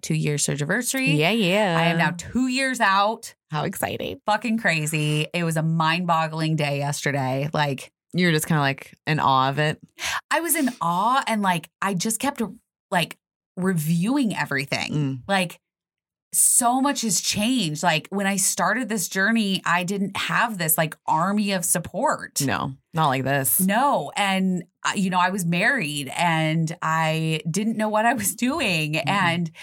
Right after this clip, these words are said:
Speaker 1: so it's like, there are certain changes that I'm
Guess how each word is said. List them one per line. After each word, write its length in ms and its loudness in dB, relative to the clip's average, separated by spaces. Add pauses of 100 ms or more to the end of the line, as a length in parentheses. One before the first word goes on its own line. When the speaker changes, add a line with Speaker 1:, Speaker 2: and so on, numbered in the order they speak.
(200)
Speaker 1:
so 220 -2
it's 120 -2
like, 300 0
there 140 -2
are 40 0
certain 380 0
changes 720 -2
that 240 0
I'm 420 0